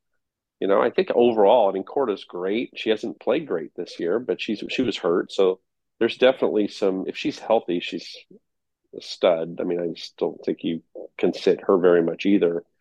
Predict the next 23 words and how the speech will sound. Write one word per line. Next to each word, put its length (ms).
but 100
it's 120
just 180
a 40
matter 320
of 120
her 420
physical 320
well-being 320
at 100
this 120
point 380
and 100
whether 220
she's 260
a 60
hundred 200
percent. 460
So, 340
you 80
know, 40
Danielle, 680
um, 460